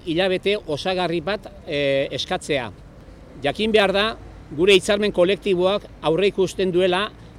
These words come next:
hamairugarren hilabetek-, hilabeteko deituriko prima bat, soldata erdi baten baliokidua-, baliokidea dena, eta bost urteko antzinatasuna lortzean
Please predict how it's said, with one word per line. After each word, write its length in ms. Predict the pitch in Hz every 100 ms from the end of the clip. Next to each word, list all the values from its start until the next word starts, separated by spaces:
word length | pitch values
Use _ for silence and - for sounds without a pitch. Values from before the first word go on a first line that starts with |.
| -
hamairugarren 680 | 147 151 196 196 190 185 190
hilabetek-, 680 | 170 185 185 165 180 - -
hilabeteko 600 | 156 143 180 180 165 196
deituriko 680 | 175 156 - 196 185 202 233 - -
prima 280 | 190 190 165
bat, 260 | 160 208 - - - -
soldata 440 | - 147 151 208 208
erdi 200 | 175 214
baten 360 | 196 190 220 160
baliokidua-, 680 | 156 180 202 - 190 202 185 -
baliokidea 760 | 135 143 170 202 - 180 202 180
dena, 340 | 170 160 131 110 -
eta 220 | 139 156
bost 300 | 139 196 -
urteko 400 | 185 208 202 202
antzinatasuna 920 | 151 156 - 196 175 185 - 180 190 185
lortzean 560 | 160 185 - 196 233